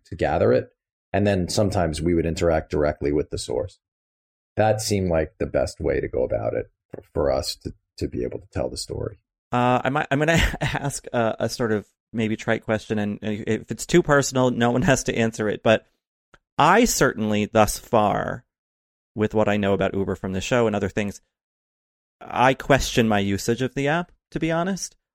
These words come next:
Speaker 2: I'm wondering if that same sort of doubt has entered any of your minds about, uh, about using
Speaker 1: I
Speaker 2: not
Speaker 1: use
Speaker 2: just Uber,
Speaker 1: Lyft
Speaker 2: but
Speaker 1: ex-,
Speaker 2: ride
Speaker 1: I
Speaker 2: shares.
Speaker 1: use Lyft exclu-, I use Lyft exclusively
Speaker 2: Okay.
Speaker 1: now. I would use Uber if I
Speaker 2: Yep.
Speaker 1: was in a jam. You know, I'm, uh, we're all imperfect, so, uh, I definitely,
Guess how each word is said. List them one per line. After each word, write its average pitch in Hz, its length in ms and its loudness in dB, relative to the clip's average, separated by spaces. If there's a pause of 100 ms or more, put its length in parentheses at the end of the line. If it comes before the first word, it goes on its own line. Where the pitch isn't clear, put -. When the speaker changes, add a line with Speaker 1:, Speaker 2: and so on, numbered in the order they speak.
Speaker 2:
I'm 117 120 2
wondering 135 320 2
if 120 100 -6
that 113 340 2
same 113 460 0
sort 104 200 -4
of 92 120 -12
doubt 98 300 0
has 95 160 -2
entered 92 280 -4
any 92 140 -4
of 90 80 -8
your 98 120 -4
minds - 340 -6
about, - 260 -4 (300)
uh, - 320 -2 (120)
about 95 240 -2
using 95 440 -4
Speaker 1:
I 107 260 4
Speaker 2:
not 139 160 6
Speaker 1:
use 123 80 4
Speaker 2:
just 120 140 6
Uber, 123 180 6
Speaker 1:
Lyft 92 40 0
Speaker 2:
but 101 100 2
Speaker 1:
ex-, - 140 -2
Speaker 2:
ride 98 260 2
Speaker 1:
I 123 140 4
Speaker 2:
shares. 147 100 6
Speaker 1:
use 139 140 4
Lyft 131 240 4
exclu-, 110 540 2
I 113 100 4
use 123 180 4
Lyft 104 240 2
exclusively 95 600 2
Speaker 2:
Okay. 101 40 2
Speaker 1:
now. 104 240 4
I 117 140 2
would 113 160 4
use 131 240 6
Uber 107 180 4
if 104 100 2
I 117 60 6
Speaker 2:
Yep. 123 80 6
Speaker 1:
was 117 100 2
in 101 80 2
a 95 60 2
jam. 104 260 2
You 117 60 4
know, 104 140 4
I'm, 90 220 0
uh, 104 280 2 (460)
we're 110 200 6
all 101 460 4
imperfect, 95 680 0
so, 80 400 2
uh, 78 360 0
I 98 140 2
definitely, 90 760 0